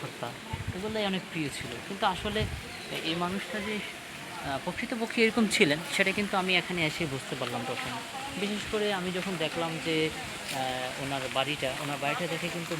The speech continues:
মনে হয়েছে আমার কাছে যে তারা, মানে, রাজার ম-, রাজারা যেভাবে থাকে ছোট ছোট বাড়িতে, এরকম কিন্তু না তার বাড়ি, যেটা স্পেশালি আমি নিজের চোখে দেখলাম। এবং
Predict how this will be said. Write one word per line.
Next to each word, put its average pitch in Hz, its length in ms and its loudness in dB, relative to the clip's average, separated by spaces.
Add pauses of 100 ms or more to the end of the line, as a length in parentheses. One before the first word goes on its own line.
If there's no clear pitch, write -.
মনে 143 140 0
হয়েছে 165 340 4
আমার 139 140 0
কাছে 139 280 -2 (320)
যে 135 100 -4
তারা, 131 260 0 (720)
মানে, 123 260 -4
রাজার 139 320 2
ম-, 160 280 -2
রাজারা 151 320 0
যেভাবে 143 260 -2
থাকে - 320 2 (480)
ছোট 143 240 -2
ছোট 143 120 -2
বাড়িতে, 139 340 -2
এরকম 185 300 0
কিন্তু 156 240 2
না 123 180 4
তার 123 100 0
বাড়ি, - 220 -2 (800)
যেটা 139 200 2
স্পেশালি 147 400 2
আমি 143 180 4
নিজের 147 280 4
চোখে 147 160 2
দেখলাম। 127 320 2 (560)
এবং 170 120 4